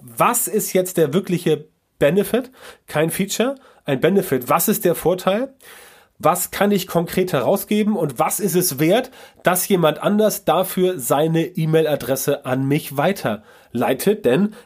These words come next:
die Person bekommt dann ja von dir entsprechend, ähm, Content zugeschickt und, äh, darauf musst du entsprechend vorbereitet sein, dass die Person sich da nicht alles gefallen ist. Das heißt, wenn das, was du anzubieten hast, nicht optimal performt,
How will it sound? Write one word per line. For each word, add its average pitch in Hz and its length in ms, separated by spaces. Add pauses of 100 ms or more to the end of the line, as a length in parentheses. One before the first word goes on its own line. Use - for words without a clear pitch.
die 147 60
Person 143 460
bekommt 180 460
dann 175 140
ja 160 140
von 127 220
dir 165 280
entsprechend, 135 680 (400)
ähm, 123 220
Content 190 360
zugeschickt 175 560 (320)
und, 151 400
äh, 135 260
darauf 127 280
musst 143 180
du 135 60
entsprechend 131 580
vorbereitet 214 460
sein, 117 180
dass 117 120
die 135 100
Person 135 360
sich 139 140
da 135 160
nicht 135 160
alles 131 200
gefallen 180 280
ist. 117 140
Das - 20
heißt, 127 320
wenn 208 280
das, 196 260
was 160 160
du 165 140
anzubieten 180 600
hast, - 240 (380)
nicht 143 280
optimal 175 560
performt, 160 640